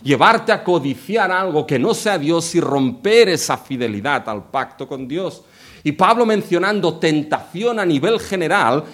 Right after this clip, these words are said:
nos dice que aquí ya el tema no solamente es sentarse a la mesa de los ídolos, puede tener otras muchas caras, pero su corazón será llevarte a la idolatría. Y fíjense que en aquel contexto de aquel tiempo,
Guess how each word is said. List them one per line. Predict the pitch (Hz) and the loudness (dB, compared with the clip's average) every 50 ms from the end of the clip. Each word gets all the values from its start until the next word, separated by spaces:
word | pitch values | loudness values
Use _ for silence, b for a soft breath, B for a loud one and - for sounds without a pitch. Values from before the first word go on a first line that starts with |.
| B B - | B B -2
nos | 170 147 - | -2 -2 -2
dice | - 233 208 175 175 - | -2 -4 -4 -2 -4 -2
que | 165 139 | -2 -4
aquí | - - 247 269 254 | -4 -6 -8 -6 -6
ya | 269 | -4
el | 240 214 - | -6 -4 -4
tema | 214 214 220 220 | -4 -4 -2 -4
no | 214 208 180 | -4 -6 -6
solamente | - 208 175 175 175 196 202 170 185 | -6 -6 -4 -4 -4 -4 -6 -6 -8
es | 165 - | -8 -4
sentarse | - 160 147 - - 185 196 190 - - 175 | -4 -4 -4 -4 -4 -6 -6 -6 -6 -6 -4
a | |
la | 156 143 | -2 -2
mesa | 135 156 185 165 - 170 156 | 0 0 -2 -2 -2 -2 -2
de | 147 | -2
los | 139 131 120 - - | -2 -4 -4 -4 -6
ídolos, | 240 269 254 214 165 160 - - | -4 -2 0 0 0 -2 -6 -6
puede | - 208 214 220 220 214 | -4 -2 0 0 0 -2
tener | 208 190 190 202 202 196 - - - | -4 -4 -2 -2 -2 -2 -4 -2 2
otras | 202 233 247 247 - 147 151 165 180 175 - - B B B | 4 4 4 4 2 2 2 2 0 0 -4 -10 B B B
muchas | - 123 151 214 277 247 - - - 147 139 156 180 170 - - - B B _ - | -2 2 4 4 4 4 2 0 0 0 2 2 0 -2 -4 -10 -14 B B _ 2
caras, | - 214 202 226 240 240 208 147 104 98 - - - - - _ _ _ _ _ _ _ _ _ _ - | 4 4 4 4 4 4 4 2 2 -2 -6 -12 -16 -16 -20 _ _ _ _ _ _ _ _ _ _ 0
pero | 185 170 165 | 2 2 2
su | 160 165 175 | 2 -2 -2
corazón | 156 160 151 135 120 107 - 190 202 220 214 - | 2 4 4 4 4 2 2 2 2 4 2 0
será | - - 170 156 151 147 156 147 113 | 0 0 0 2 2 2 0 0 -4
llevarte | 101 120 120 113 90 113 180 233 214 156 135 - - 127 127 139 143 135 B B B B B | -2 -2 -2 0 2 4 4 6 4 4 0 0 2 4 4 6 4 2 B B B B B
a | - 151 147 151 | 2 4 6 6
la | 139 135 131 | 6 4 4
idolatría. | 123 113 107 107 123 117 113 110 104 107 - 123 120 110 98 90 - - - _ _ _ _ b b b b b b | 2 0 -2 -2 0 0 0 -2 -4 -6 -6 -6 -4 -4 -6 -6 -8 -14 -20 _ _ _ _ b b b b b b
Y | 113 107 | -12 -8
fíjense | - 214 240 233 208 - 233 214 | -4 -2 -2 -2 0 0 -2 0
que | 202 | 0
en | 185 | 0
aquel | 160 151 - 214 233 240 240 | -2 0 2 2 2 2 2
contexto | 233 233 226 202 - 190 175 170 - - - 175 151 | 0 0 0 0 -2 -6 -6 -6 -8 -8 -4 -2 -2
de | 139 | -2
aquel | 135 - 185 196 160 | -2 -2 -4 -6 -6
tiempo, | - 156 165 143 120 107 - 117 90 - B | -4 -2 -2 -2 -2 -4 -4 -6 -6 -6 B